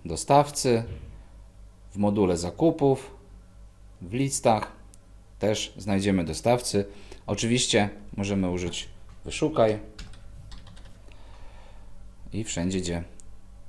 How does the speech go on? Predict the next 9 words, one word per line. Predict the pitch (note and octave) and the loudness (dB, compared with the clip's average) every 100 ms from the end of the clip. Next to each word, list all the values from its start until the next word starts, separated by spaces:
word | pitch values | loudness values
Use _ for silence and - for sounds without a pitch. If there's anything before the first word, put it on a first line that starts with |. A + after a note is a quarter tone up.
| - - | -14 -8
dostawcy | F#2+ - A#2 - | -6 2 2 2
występują, | G#2 G2+ G2+ F#2+ A2+ G#2+ G2+ G2 - - - - - - - - - - - - | -2 0 0 2 4 4 4 0 -8 -16 -16 -18 -18 -18 -18 -18 -20 -20 -16 -8
system | - G2 F#2 | -4 -2 -4
pokaże. | D#2+ D#2 D#2+ D2 F2+ B2+ C#3 - - - - - - - - - - - - - - - - - C#3+ | -4 -4 -4 -2 0 0 -2 -10 -18 -18 -18 -18 -18 -20 -18 -20 -20 -18 -18 -20 -20 -20 -20 -10 -6
Otwiera | C#3 F#3 E3+ | 4 10 10
się | E3 D3 C3+ | 10 6 6
standardowo | C#3+ C3+ C3 C3 B2 A2 G2+ - | 6 6 6 6 6 6 4 0
lista | G#2+ B2+ C3+ A2+ | 0 0 4 4
dostawców, | F#2 - E2+ D#2+ - D3 E3+ | 4 2 0 0 4 6 6